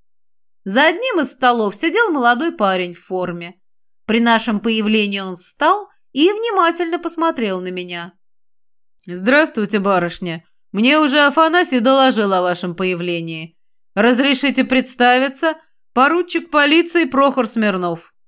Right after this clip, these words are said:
Садитесь». И он указал на стул напротив себя. «Меня зовут Кира Манина», представилась я и заняла предложенное место. Повисло молчание, во время которого мы взаимно изучали друг друга.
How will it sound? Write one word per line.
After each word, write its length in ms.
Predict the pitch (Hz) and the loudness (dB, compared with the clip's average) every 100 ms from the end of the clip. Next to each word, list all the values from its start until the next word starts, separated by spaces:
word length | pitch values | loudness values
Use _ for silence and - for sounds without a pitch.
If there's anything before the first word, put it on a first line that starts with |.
| _ _ | _ _
Садитесь». 760 | - 359 226 180 165 156 - _ _ _ _ | 0 2 4 0 -2 -8 -14 _ _ _ _
И 120 | - 247 | -4 0
он 180 | 220 | 0
указал 440 | 208 226 - 226 220 | 0 0 2 2 2
на 140 | 208 | -2
стул 320 | 208 - 339 | -2 0 0
напротив 500 | 285 202 208 208 220 | 2 -2 -2 -6 -6
себя. 560 | - 220 180 170 160 190 _ _ _ _ _ _ _ _ - | -8 -8 -4 -6 -6 -12 _ _ _ _ _ _ _ _ -2
«Меня 460 | 214 247 269 311 | 0 2 2 2
зовут 400 | 349 392 349 359 | 2 4 2 0
Кира 320 | - 311 330 | 0 0 0
Манина», 640 | 339 285 240 247 240 262 - _ _ _ _ | 0 0 0 -4 -8 -10 -12 _ _ _ _
представилась 800 | 208 202 - 269 359 294 196 202 | -6 -4 -4 0 2 2 -2 -6
я 300 | 190 190 185 - _ | -4 -4 -6 -12 _
и 160 | 453 440 | -2 0
заняла 400 | 294 240 226 233 | 0 0 2 0
предложенное 720 | 233 190 196 196 196 190 180 | 0 -6 -4 -4 -6 -6 -6
место. 500 | 175 165 165 - 175 - _ _ _ _ _ _ 202 | -8 -10 -12 -14 -18 -20 _ _ _ _ _ _ 0
Повисло 380 | 226 370 392 392 | 2 2 -2 0
молчание, 800 | 403 403 403 294 240 233 214 202 | 2 2 0 0 2 0 -2 -2
во 120 | 214 | 0
время 280 | 214 226 233 | 0 0 2
которого 520 | 233 233 302 320 302 | 0 2 0 0 0
мы 160 | 240 | 0
взаимно 580 | 220 190 208 214 226 233 | 0 0 0 0 -2 -2
изучали 540 | 214 226 220 220 175 165 | -2 -4 -4 -4 -2 -4
друг 280 | 175 175 | -6 -6
друга. 500 | 165 175 165 156 151 | -6 -6 -6 -10 -14